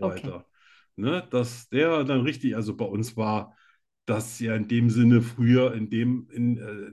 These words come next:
Speaker 2: zu dem Zeitpunkt noch kein richtiger Feiertag. Da hat man,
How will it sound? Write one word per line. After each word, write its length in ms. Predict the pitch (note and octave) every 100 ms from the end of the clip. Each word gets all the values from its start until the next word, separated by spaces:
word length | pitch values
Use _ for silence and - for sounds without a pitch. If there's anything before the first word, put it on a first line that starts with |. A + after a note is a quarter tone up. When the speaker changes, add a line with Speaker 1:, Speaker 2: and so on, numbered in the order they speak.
| _
Speaker 2:
zu 180 | - -
dem 220 | A#2 B2
Zeitpunkt 460 | A#2+ A2+ A#2+ B2+ A#2+
noch 180 | A2+ -
kein 240 | - A2+
richtiger 400 | A2+ A2+ - G#2
Feiertag. 800 | - A2 C3+ C#3 B2+ A2 A2+ A#2
Da 140 | G#2+ G2
hat 140 | -
man, 260 | A2 G#2